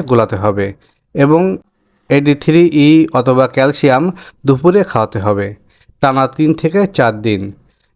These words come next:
যদি দেখেন যে তিন থেকে চার দিন ক্যালসিয়াম অথবা এডি থ্রি ই খাওয়ানোর পর মুরগির বাচ্চার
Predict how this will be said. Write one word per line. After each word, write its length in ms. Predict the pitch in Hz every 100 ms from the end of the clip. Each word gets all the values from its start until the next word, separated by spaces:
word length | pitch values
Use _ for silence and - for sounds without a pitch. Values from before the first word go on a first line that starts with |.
| -
যদি 300 | 131 165 170
দেখেন 340 | 156 147 180 185
যে 140 | 151 151 170 -
তিন 140 | 165 175
থেকে 180 | 170 175 -
চার 140 | 143 135
দিন 140 | 143 156 -
ক্যালসিয়াম 520 | 139 135 - 165 165 139
অথবা 260 | - 131 139 135 131
এডি 180 | 127 127
থ্রি 200 | - 139 147 151
ই 20 | 156 156
খাওয়ানোর 440 | - 127 131 131 123 117
পর 220 | 143 120 101 _ _ _ _ -
মুরগির 380 | 135 143 147 143 135
বাচ্চার 360 | 131 - 147